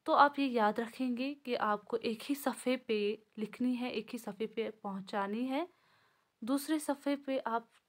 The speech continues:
तारीख या नाम नहीं लिख सकते हैं, ये एक ही सफ़े पे लिखनी होती है, ये ख़त लिखने का तरीका है। तो पहले हम लिखते हैं, जैसे यहाँ पे लिखे है, "वक्त पर जनाब प्रिंसिपल साहब,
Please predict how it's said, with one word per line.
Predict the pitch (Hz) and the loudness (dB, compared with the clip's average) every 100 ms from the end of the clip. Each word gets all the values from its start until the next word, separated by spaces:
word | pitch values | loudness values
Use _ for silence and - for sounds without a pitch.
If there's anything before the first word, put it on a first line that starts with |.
| - | -2
तारीख | 226 208 202 233 - | 2 2 0 -4 -2
या | 214 | -2
नाम | 202 190 220 | 0 2 2
नहीं | 254 233 226 | 0 0 0
लिख | 202 185 | -2 -4
सकते | 196 180 - | -12 -12 -12
हैं, | 190 185 185 - _ _ _ _ _ _ 220 | -8 -8 -10 -20 _ _ _ _ _ _ 0
ये | 254 | 0
एक | - 233 226 | 2 2 2
ही | 240 | -4
सफ़े | 226 202 - 190 | -4 -4 -4 -4
पे | 190 359 - - | -2 -4 -6 -6
लिखनी | 208 - 202 | -6 -4 -4
होती | 180 185 185 185 | -2 -4 -6 -6
है, | 185 | -6
ये | 185 | -6
ख़त | 247 - 220 | -8 -6 -6
लिखने | 190 202 190 | -8 -6 -6
का | 190 294 _ | -6 -8 _
तरीका | 233 196 190 185 170 | -6 -4 -6 -6 -6
है। | 165 - _ _ _ _ _ _ _ _ _ _ _ _ | -6 -14 _ _ _ _ _ _ _ _ _ _ _ _
तो | 311 | -2
पहले | 285 277 262 | 4 6 6
हम | 285 269 | 4 2
लिखते | 247 226 - 254 | 0 -2 -4 -4
हैं, | 240 240 262 | -2 -4 -2
जैसे | 226 226 | -4 -2
यहाँ | 226 214 214 | -2 -2 -4
पे | |
लिखे | 208 202 - 233 | -6 -6 -6 -4
है, | 240 254 - | -4 -6 -6
"वक्त | 220 254 - | -6 -6 -6
पर | 285 | -8
जनाब | 226 214 190 196 | -4 -2 0 -2
प्रिंसिपल | 196 226 226 - 240 | -4 -8 -6 -10 -10
साहब, | - 180 190 214 | -6 -4 -2 -4